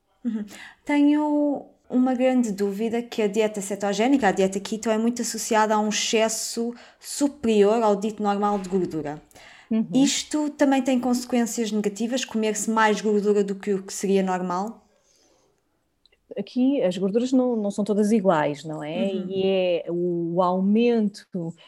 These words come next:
Speaker 2: eh, aqui da, da gordura que promove o próprio processo de, de cetose. E só conseguimos entrar em cetose se houver uma correta proporção de proteína-gordura.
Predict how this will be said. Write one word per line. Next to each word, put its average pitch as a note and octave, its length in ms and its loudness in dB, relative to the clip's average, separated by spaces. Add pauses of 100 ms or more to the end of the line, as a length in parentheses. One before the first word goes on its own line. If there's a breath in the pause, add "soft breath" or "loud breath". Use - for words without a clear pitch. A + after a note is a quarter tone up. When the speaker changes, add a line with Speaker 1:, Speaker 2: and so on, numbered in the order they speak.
Speaker 2:
eh, D#3+ 360 -2
aqui E3 300 -6
da, D#3+ 200 0
da E3+ 160 -4
gordura F#3 380 2
que B3 180 -10
promove G#3 680 2
o G3+ 40 -2
próprio G3+ 340 -2
processo - 500 -2
de, F#3 260 0
de F3 160 -4
cetose. C#3 460 -8
E - 20 -6
só D#3+ 160 -8
conseguimos F3+ 400 -8
entrar F3 260 -8
em E3+ 60 -8
cetose A3+ 320 -2
se A3 100 -2
houver F#3+ 220 -2
uma F3 140 -6
correta F3 360 -6
proporção G3 460 -6
de A3 80 -4
proteína-gordura. G3 1040 0